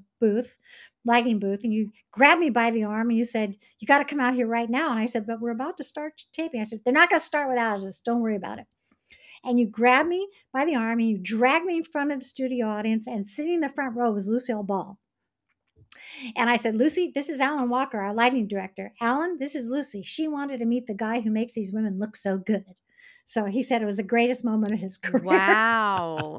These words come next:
Speaker 2: Because,
Speaker 1: <laughs>
Speaker 2: and honestly, the,
Speaker 1: Mm.
Speaker 2: the, the way that there was this really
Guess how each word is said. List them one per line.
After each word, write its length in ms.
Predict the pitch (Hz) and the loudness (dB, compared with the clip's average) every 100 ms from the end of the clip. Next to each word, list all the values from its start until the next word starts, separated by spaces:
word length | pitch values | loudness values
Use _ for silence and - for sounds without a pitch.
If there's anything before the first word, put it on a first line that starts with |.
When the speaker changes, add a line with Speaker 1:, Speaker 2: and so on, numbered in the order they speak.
| 160 | -4
Speaker 2:
Because, 440 | 262 294 320 311 | -4 0 0 0
Speaker 1:
<laughs> 380 | 156 180 - - | -2 -4 -4 2
Speaker 2:
and 160 | 320 302 | 2 4
honestly, 720 | 285 302 403 415 330 302 269 - | 4 4 2 -4 -2 -2 -2 -6
the, 680 | 208 254 247 240 233 233 - - | -4 -2 0 0 -2 -6 -10 -8
Speaker 1:
Mm. 100 | 320 | -6
Speaker 2:
the, 340 | 226 262 240 190 233 | 0 2 2 -2 -4
the 200 | 214 247 | 0 0
way 420 | 190 233 285 339 | 2 2 2 2
that 380 | 269 254 240 233 | 6 6 6 4
there 200 | 185 233 | 2 2
was 160 | 269 - | 2 -2
this 260 | 339 - - | -4 -6 -4
really 340 | 254 247 320 | -4 -2 -4